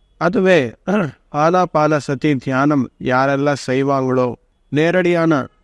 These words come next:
அனுபவம் யாரெல்லாம் பெறுவாங்களோ, இவங்களுக்கு நிறைய மாற்றங்கள், உள் மாற்றங்கள் என்பது வருது. அவங்க மேல அவங்களுக்கு விசுவாசம் என்பது அபாரமாக இருக்கும். ஆரோக்கியம், ஆனந்தம், சுய வளர்ச்சி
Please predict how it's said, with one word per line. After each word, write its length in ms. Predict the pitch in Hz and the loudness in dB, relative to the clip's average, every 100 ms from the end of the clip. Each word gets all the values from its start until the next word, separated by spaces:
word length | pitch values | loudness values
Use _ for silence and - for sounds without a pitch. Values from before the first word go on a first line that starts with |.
| _ _ _ | _ _ _
அனுபவம் 500 | 139 135 147 151 147 | -2 0 0 0 2
யாரெல்லாம் 520 | 135 123 135 139 135 | 0 0 0 0 0
பெறுவாங்களோ, 640 | 127 127 131 131 123 120 127 - _ _ - | -2 -2 0 0 0 -2 -4 -12 _ _ -2
இவங்களுக்கு 680 | 170 175 170 160 175 185 - _ _ | 0 2 2 0 0 -2 -4 _ _
நிறைய 480 | - 147 156 175 196 | -2 0 2 2 2
மாற்றங்கள், 640 | 151 139 143 - 151 139 127 | 2 0 -2 -4 -2 -2 -4
உள் 260 | 139 151 | -4 -2
மாற்றங்கள் 560 | 156 147 143 147 143 139 | 0 -2 -2 -4 -2 -2
என்பது 540 | 135 131 131 135 127 | 0 0 0 0 0
வருது. 300 | 127 120 123 - _ _ _ | -2 -2 -6 -8 _ _ _
அவங்க 300 | 147 160 156 | -2 0 0
மேல 320 | 147 160 170 | 0 2 4
அவங்களுக்கு 460 | 165 147 147 147 151 | 2 2 0 0 0
விசுவாசம் 580 | 143 135 156 156 - 147 | 0 -2 0 -2 0 0
என்பது 360 | 143 139 139 | 0 0 0
அபாரமாக 680 | 143 131 131 139 139 135 135 | 0 0 2 0 2 0 0
இருக்கும். 520 | 139 131 127 - 127 - _ _ _ | -2 -2 -4 -6 -8 -10 _ _ _
ஆரோக்கியம், 720 | 131 139 139 131 131 127 135 | 2 2 2 0 0 0 0
ஆனந்தம், 720 | 110 123 139 135 123 120 - _ _ _ _ _ _ _ _ | 2 2 2 0 0 -2 -6 _ _ _ _ _ _ _ _
சுய 400 | - - 156 143 | -4 2 4 4
வளர்ச்சி 600 | 127 131 127 - 127 117 | 4 2 0 -4 -4 -4